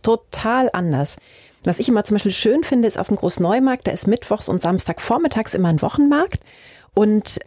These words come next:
ich pilger da manchmal vor allem zu einem Stand. Das ist der Stand von der Bäckerei Pfeiffer. Die haben, und das schwöre ich wirklich, die besten Rosinenbrötchen in der ganzen Stadt. Also besser geht einfach nicht. Was ich dann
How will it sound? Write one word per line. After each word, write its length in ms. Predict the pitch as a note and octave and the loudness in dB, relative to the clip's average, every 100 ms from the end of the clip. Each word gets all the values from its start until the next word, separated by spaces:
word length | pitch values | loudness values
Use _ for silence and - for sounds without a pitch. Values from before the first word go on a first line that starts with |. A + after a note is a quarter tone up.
| _ | _
ich 280 | - - - | -8 -8 -6
pilger 360 | - G#3 A3+ F#3 | -4 -2 0 0
da 140 | A3 | 2
manchmal 460 | G3 G#3 - F3 G#3 | 2 0 0 0 0
vor 160 | - | 0
allem 200 | E3+ F#3+ | 2 0
zu 220 | F3+ - F3 | 0 -4 -2
einem 260 | F#3 G3 | 0 0
Stand. 400 | G3 - E3+ A#3 | -2 -2 -2 0
Das 140 | F#3+ F#3 | 0 -2
ist 140 | - | 0
der 80 | F3+ | -2
Stand 260 | - F3+ | 0 -4
von 100 | - | 0
der 120 | E3+ E3 | 0 0
Bäckerei 400 | F#3 E3 D#3+ D#3 | 0 0 0 -2
Pfeiffer. 580 | - F3+ C4+ - E3+ - - - | -2 0 0 0 -2 -2 -10 -4
Die 100 | F#3 | 0
haben, 220 | E3+ G#3 F#3+ | 0 0 0
und 100 | F3 | -2
das 100 | - | 0
schwöre 240 | G3+ E3 | 0 0
ich 120 | F3+ | 0
wirklich, 280 | E3+ F3+ - | 0 0 0
die 120 | G3+ | -2
besten 500 | D#3 - A#3+ - - | -2 -2 -4 -4 -4
Rosinenbrötchen 800 | G#3 G3 F3+ G#3+ G3 F3+ F#3 - | -2 0 2 2 2 2 0 0
in 80 | E3+ | 0
der 120 | E3 | 0
ganzen 320 | E3 E3 - D#3+ | 0 -4 -2 -4
Stadt. 400 | - C3+ - - | -2 -4 -6 -2
Also 160 | E3+ | -2
besser 300 | F3 E3 E3 | 0 -2 -2
geht 180 | D#3 D3+ | -2 -2
einfach 300 | D3 - C#3 | -2 -2 -2
nicht. 280 | D3 - - | -4 -4 -4
Was 120 | G3+ | -4
ich 40 | |
dann 140 | F#3+ | -2